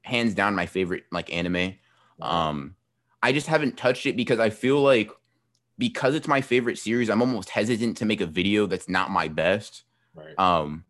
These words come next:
Speaker 1: if that makes sense. It's almost like
Speaker 2: You don't wanna
Speaker 1: it's
Speaker 2: be,
Speaker 1: like, I
Speaker 2: you don't wanna be, like, uh, you wanna be objective and not, like,
Speaker 1: Yeah, I don't, I, I wanna make sure I do the series justice when I do make a video on it. So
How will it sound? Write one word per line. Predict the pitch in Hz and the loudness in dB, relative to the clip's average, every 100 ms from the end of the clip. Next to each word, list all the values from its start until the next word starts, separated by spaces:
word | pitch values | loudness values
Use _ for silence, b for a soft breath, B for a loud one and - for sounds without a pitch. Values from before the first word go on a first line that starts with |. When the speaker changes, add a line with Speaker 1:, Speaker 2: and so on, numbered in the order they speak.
| - | -4
Speaker 1:
if | 101 | 0
that | 117 | 2
makes | 113 107 | 2 0
sense. | 120 110 | 0 0
It's | 101 | 2
almost | 135 135 139 | 2 4 4
like | 113 - - _ - | 2 0 -14 _ 0
Speaker 2:
You | 139 | 6
don't | 139 | 6
wanna | 131 | 6
Speaker 1:
it's | |
Speaker 2:
be, | 127 | 4
Speaker 1:
like, | 139 | 0
I | - | 2
Speaker 2:
you | 156 | 6
don't | |
wanna | 151 139 | 8 6
be, | 127 123 | 4 4
like, | 107 98 98 | 2 -2 -6
uh, | 101 95 90 - | -8 -6 -8 -12
you | - | -10
wanna | 120 117 | -6 -6
be | 104 101 - | -6 -10 -10
objective | 92 98 92 90 85 | -8 -8 -6 -8 -10
and | 87 | -10
not, | 85 - | -12 -14
like, | 76 73 - - | -18 -18 -16 -6
Speaker 1:
Yeah, | 104 101 87 - | 2 4 4 4
I | 147 | 2
don't, | - - | 2 0
I, | 151 156 | 2 4
I | |
wanna | 180 208 | 4 4
make | 175 170 | 4 2
sure | 160 | 4
I | 135 | 2
do | 95 127 | 4 4
the | 127 | 4
series | 117 127 117 90 76 | 2 2 2 2 -2
justice | 101 95 90 98 - | 0 0 0 -4 -2
when | 90 | 0
I | 85 | 0
do | 90 | 0
make | 85 80 82 | -2 -2 -4
a | |
video | 76 80 80 76 | -4 -2 -2 -4
on | 71 73 | -6 -6
it. | 65 - | -8 0
So | 101 87 80 | 2 2 0